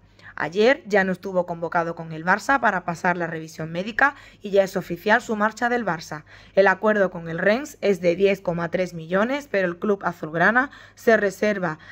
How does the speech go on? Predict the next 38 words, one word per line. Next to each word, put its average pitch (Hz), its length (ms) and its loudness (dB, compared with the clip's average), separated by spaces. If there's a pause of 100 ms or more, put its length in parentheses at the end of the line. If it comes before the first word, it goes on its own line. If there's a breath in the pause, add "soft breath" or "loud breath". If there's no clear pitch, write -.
(140 loud breath)
la 196 180 4
posibilidad 185 600 0
de 269 80 2
recuperar 190 500 0
al 208 120 2
futbolista. 190 680 -2 (800)
En 196 140 -4
el 175 140 0
Barça 190 260 2
Atleti, 208 480 -2 (200 loud breath)
Faé 185 300 2
no 175 140 -6
tardó 170 400 4
en 254 60 -2
convertirse 185 680 -2
en 220 80 -2
una 220 180 4
de 220 80 2
las 180 160 0
grandes 208 300 -2
sensaciones. 190 760 -4 (280 loud breath)
Sus - 200 -12
acciones 202 500 0
defensivas 208 640 0
se 202 180 0
viralizaron 175 760 0
y 202 100 -14
se 175 160 -4
hizo 170 260 -2
con 170 260 -8
un 190 80 -10
sitio 262 440 -4 (260 loud breath)
en 208 140 2
el 175 120 4
once 214 220 0
de 247 100 2
Rafa 220 300 2
Márquez. 170 380 -6